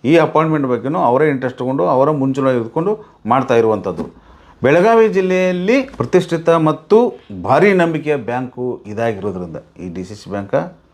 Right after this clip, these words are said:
ಭಾಳ ಜ-, ಜನರಿಂದ ನಂಬಿಕೆಯನ್ನು ಕಳ-, ಕಳ್ಕೊಳ್ಳದೇ ಇರೋದ್ರಿಂದ, ನಂಬಿಕೆಯನ್ನು ಹೊಂದಿರೋದ್ರಿಂದ ಇಲ್ಲಿ ನೌಕರಿ ಸೇರಕ್ಕೆ ಭಾಳ ಮಂದಿ ಯುವಕರು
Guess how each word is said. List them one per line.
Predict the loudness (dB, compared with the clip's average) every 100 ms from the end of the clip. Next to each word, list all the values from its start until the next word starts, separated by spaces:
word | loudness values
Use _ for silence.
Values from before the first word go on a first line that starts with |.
| _ _ _ _ 0
ಭಾಳ | 4 4 2
ಜ-, | -2 -12 -8
ಜನರಿಂದ | -4 -2 -2 -2
ನಂಬಿಕೆಯನ್ನು | -4 -4 -4 -6 -6 -6 -6 -4 -4 -6 -8 -14 _ _ -8 -6 -4
ಕಳ-, | -2 -2 -2 -2
ಕಳ್ಕೊಳ್ಳದೇ | 0 2 4 4 4
ಇರೋದ್ರಿಂದ, | 2 0 -4 -12 -18 -20 _ _ _ _ _ _ _ -12
ನಂಬಿಕೆಯನ್ನು | 0 2 2 2 2 0
ಹೊಂದಿರೋದ್ರಿಂದ | -2 -2 -4 -4 -6 -6 -8 -10 _ _
ಇಲ್ಲಿ | -2 0
ನೌಕರಿ | 0 -2 -2 -4
ಸೇರಕ್ಕೆ | -2 -2 -4 -8 -8
ಭಾಳ | 0 2
ಮಂದಿ | 2 0 -4 -4
ಯುವಕರು | -2 -2 -2 -6 -8